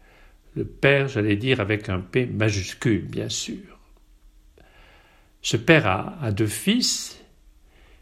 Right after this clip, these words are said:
et ce qui est très beau et très frappant dans cette histoire,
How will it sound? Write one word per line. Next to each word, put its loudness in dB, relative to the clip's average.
et -14
ce 0
qui 0
est -2
très 0
beau 4
et 0
très -6
frappant 0
dans -4
cette -6
histoire, -6